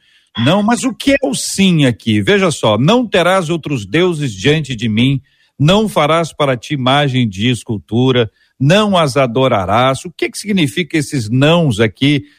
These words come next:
"Não tomarás o nome do Senhor teu Deus em vão." Quantas vezes você tá ouvindo aqui o não, tá lendo o não, mas a resposta é, "Adore a mim,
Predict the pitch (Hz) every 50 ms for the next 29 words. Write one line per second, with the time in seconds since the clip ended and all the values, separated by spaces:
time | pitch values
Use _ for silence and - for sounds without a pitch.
0 | _ - 135 143 170 202 214 220 202 208 175 165 151 143 131 143 156 156 143 131
1 | 135 131 135 143 147 143 135 123 135 127 113 - - 135 131 135 131 104 _ -
2 | 151 151 151 139 123 104 127 135 135 127 104 127 120 104 90 82 117 139 143 -
3 | _ _ _ _ _ _ - 240 277 339 - - 220 170 131 110 113 120 160 185
4 | 190 160 143 147 147 - - 160 123 - 151 147 135 117 95 113 139 147 135 127
5 | 120 107 - - 135 135 127 117 107 110 131 156 165 151 131 107 - 117 110 107
6 | 123 143 170 185 185 170 127 123 110 110 135 170 185 180 185 190 170 - 214 185
7 | 185 196 175 - - 202 214 202 202 - 185 202 202 180 - - - 175 175 143
8 | 202 208 220 214 208 208 185 170 151 151 175 208 214 214 208 185 147 107 85